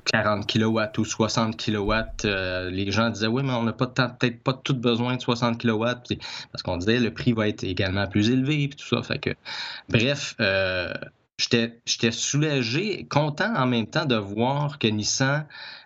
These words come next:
euh, contrairement à d'autres qui auraient mis peut-être plus d'autonomie, mais de voir que Nissan allait dans le quarante kilowatts. Euh, parce que c'est un marché que, qui est pas encore,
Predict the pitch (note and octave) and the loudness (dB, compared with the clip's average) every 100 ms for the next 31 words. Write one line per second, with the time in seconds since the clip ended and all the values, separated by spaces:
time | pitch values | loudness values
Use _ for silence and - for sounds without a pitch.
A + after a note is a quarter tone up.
0 | - G2 F#2+ A2+ A2+ G#2+ G#2 B2+ A2+ F2 | 0 0 2 0 2 0 2 2 0 -2
1 | G#2 C#3+ C#3+ - F#2+ G#2 G2 G2+ G#2 A2 | -2 -4 -2 -2 -2 0 0 2 0 2
2 | G#2+ F#2 D3+ B2+ A2 A2 G2 A2 C#3 G#2+ | 0 2 0 2 2 0 2 2 2 0
3 | G#2 G2+ G#2 C#3+ C#3+ A2+ G#2 - C#3 A#2 | 0 2 2 2 2 0 0 0 0 0
4 | G#2 A#2 C3 A2+ A#2 G#2+ F#2+ B2 A#2 B2 | 2 2 2 2 2 0 -2 -2 0 -2
5 | A#2 G2+ F#2 G2 - - - - - F#2 | 0 -2 0 -4 -6 -14 -14 -14 -2 0
6 | F#2+ F#2 F#2 B2+ A#2 - - D3 D3 D3+ | 2 0 0 0 0 -2 0 2 2 0
7 | D3 - - - A2+ A2+ G#2+ - D#3 D3+ | -4 -8 -2 2 4 2 0 -2 -2 -2
8 | B2 A2+ A#2 A#2 - - G#2+ - D3 C3+ | 0 2 0 -4 -10 -4 -4 0 0 0
9 | A2+ B2 C3 C3 A#2+ | -2 -2 0 -2 -4